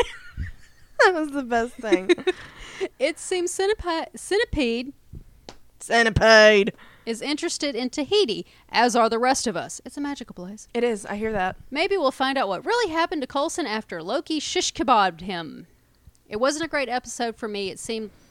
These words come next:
Speaker 2: mostly like a setup for future plot lines.
Speaker 1: It really was.
Speaker 2: Which it was, because it was our mid-season finale. Now,
Speaker 1: Yeah.
Speaker 2: he's got some spoiler talk down here, but we'll
Speaker 1: Yeah.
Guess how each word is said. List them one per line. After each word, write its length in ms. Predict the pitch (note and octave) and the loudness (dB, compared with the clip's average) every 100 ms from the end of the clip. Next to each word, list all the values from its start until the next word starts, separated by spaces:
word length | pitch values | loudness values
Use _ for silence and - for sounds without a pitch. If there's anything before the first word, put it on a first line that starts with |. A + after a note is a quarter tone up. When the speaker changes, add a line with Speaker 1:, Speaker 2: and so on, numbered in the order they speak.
| _ - _ | _ -20 _
Speaker 2:
mostly 340 | G3+ G#3 G#3 G#3+ | -8 -6 -6 -6
like 220 | F#3+ F3+ | -6 -6
a 60 | F#3+ | -8
setup 320 | - F3+ - | -8 -8 -10
for 100 | F#3 | -16
future 320 | - E3 - | -14 -14 -14
plot 260 | - E3 - | -10 -10 -10
lines. 480 | - C3+ - - - | -14 -16 -16 -18 0
Speaker 1:
It 160 | B3+ A#3 | 8 8
really 240 | G#3 E3 | 8 4
was. 400 | D3+ B2 - - - | 0 -4 -8 -10 -4
Speaker 2:
Which 180 | E4 | -2
it 100 | D#4 | 0
was, 360 | D4 E4+ F#3+ F3+ | 4 4 4 -2
because 240 | A3+ B3 | -10 -8
it 60 | A3 | -6
was 100 | G#3+ | -4
our 120 | A3 G#3 | -4 -4
mid-season 480 | G#3+ - G3 F3+ | -6 -6 -8 -8
finale. 500 | E3+ G3 F3+ E3 E3 - | -12 -10 -10 -10 -14 -6
Now, 80 | G#3+ | -4
Speaker 1:
Yeah. 100 | A3+ | -2
Speaker 2:
he's 140 | A#3+ | -4
got 180 | B3+ A#3+ | -2 -4
some 160 | - B3 | -4 -6
spoiler 380 | - A#3+ A3+ | 0 0 0
talk 260 | A3 A3+ F#3 | 0 -2 -2
down 220 | G#3 G3 | -6 -8
here, 240 | G3+ F#3+ F#3 | -8 -8 -8
but 180 | F#3 | -8
we'll 300 | F3+ F3 E3+ D#3+ _ _ | -8 -8 -8 -12 _ _
Speaker 1:
Yeah. 160 | G#3 | -8